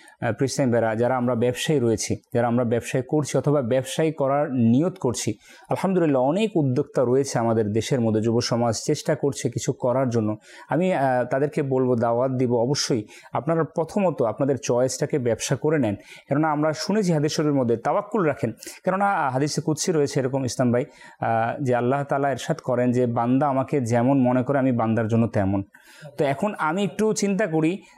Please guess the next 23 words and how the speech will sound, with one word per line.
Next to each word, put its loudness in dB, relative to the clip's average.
যে 2
আমি -2
যদি 0
আমার 0
মাইন্ডকে 0
সেট -2
করতে -2
পারি 0
যে 0
ব্যবসা -2
হালাল -2
পন্থা, -2
এটা -2
একটা -2
হালাল -2
উপার্জনের 0
মাধ্যম 2
রয়েছে, 2
তাহলে 0
আমি 2
ব্যবসাকে -2
চয়েস 0
করি, 0